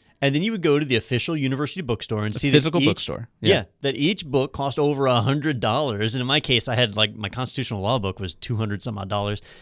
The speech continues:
Speaker 1: And then, you know, you would say, "Well, I can't afford that." And so then you would go and try and find the book anywhere else you could. Used bookstores, friends, dead people, where-, wherever you could find
Speaker 2: Mm-hmm.
Speaker 1: it, because your professor didn't care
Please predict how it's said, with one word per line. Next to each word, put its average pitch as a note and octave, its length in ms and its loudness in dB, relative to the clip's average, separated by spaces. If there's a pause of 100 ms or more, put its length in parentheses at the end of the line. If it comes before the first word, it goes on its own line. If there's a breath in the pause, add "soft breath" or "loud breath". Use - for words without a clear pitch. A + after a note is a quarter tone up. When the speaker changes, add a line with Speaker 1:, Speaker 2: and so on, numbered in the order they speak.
(220 loud breath)
Speaker 1:
And C#3+ 240 4
then, C#3 320 2
you C#3 100 -2
know, B2+ 80 4
you A#2 140 0
would A#2 120 -2
say, A2 180 2
"Well, F#2+ 180 0
I F2 200 -6
can't E3+ 220 -10
afford G2+ 300 -4
that." G#3+ 260 -2 (100)
And A#2 380 0
so D3 80 -2
then A3+ 400 -4
you D#3+ 200 -4
would G3 200 -6
go A#2 360 4
and B2 200 -4
try B2 220 -4
and C3+ 120 -4
find B2 220 -4
the A#2 60 -4
book A2 280 -6 (140)
anywhere B2+ 560 0
else G#2 380 -2
you G#2 240 -8
could. F#2+ 440 0
Used A#2+ 400 -2
bookstores, B2+ 720 0
friends, C3+ 840 -2
dead G#2+ 800 -8
people, B2 260 2
where-, E3 120 6
wherever G3+ 280 4
you A#3 100 2
could G#3+ 140 -2
find G#3+ 300 2
Speaker 2:
Mm-hmm. A2 100 2
Speaker 1:
it, - 140 -2 (320 loud breath)
because D#3+ 340 2
your D3+ 80 -2
professor F#3 560 -6
didn't D3+ 480 -2
care G2+ 440 -2